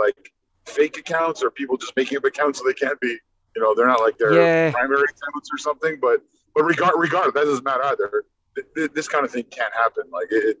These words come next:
Speaker 1: it's, it's, it's ridiculous.
Speaker 2: Yeah. Hopefully, we won't be talking about stuff like that again. I-, it's a great time to be a Canadian soccer fan. The World Cup cannot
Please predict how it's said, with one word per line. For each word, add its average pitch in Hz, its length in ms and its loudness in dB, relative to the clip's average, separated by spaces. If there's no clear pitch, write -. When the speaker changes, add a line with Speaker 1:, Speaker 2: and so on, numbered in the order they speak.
Speaker 1:
it's, 107 340 -2
it's, - 640 -2
it's 131 240 -2
ridiculous. - 680 -4
Speaker 2:
Yeah. - 160 -18
Hopefully, 202 580 0
we 143 220 -4
won't 135 220 0
be 135 40 -2
talking 135 280 -4
about 123 180 -4
stuff - 300 -8
like 120 100 -6
that 113 200 -2
again. 139 440 -2
I-, 180 80 0
it's 196 240 -2
a 180 80 2
great 156 260 0
time 143 460 -2
to - 80 -12
be 143 120 0
a 131 80 0
Canadian 131 760 -2
soccer 135 380 -6
fan. 131 580 -4
The 139 160 -10
World 156 340 -2
Cup - 280 -2
cannot 147 560 0